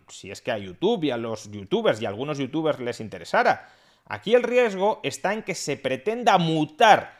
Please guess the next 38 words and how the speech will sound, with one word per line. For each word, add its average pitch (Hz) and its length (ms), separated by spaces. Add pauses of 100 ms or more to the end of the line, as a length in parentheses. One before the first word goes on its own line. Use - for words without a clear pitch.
(140)
la 147 180
relación 147 680
de 202 100
socios 147 640
que - 100
existe - 640
entre 107 340
YouTube 107 480 (120)
y 120 80
los 107 180
youtubers, 160 640
entre 113 560
todos 247 300
los 139 160
youtubers 135 480
actualmente 127 580
y 95 80
YouTube, 156 420 (260)
en 135 140
una 208 140
relación 190 560
asalariada 190 880 (160)
para 117 240
todos, 226 420 (260)
incluso 123 440
para 110 180
aquellos 151 420
que 120 140
no 156 400
quieren, 196 540
que 107 160
no 123 240
queremos 196 580
una 120 220
relación 113 400
asalariada 113 560
con 165 160
YouTube. 175 320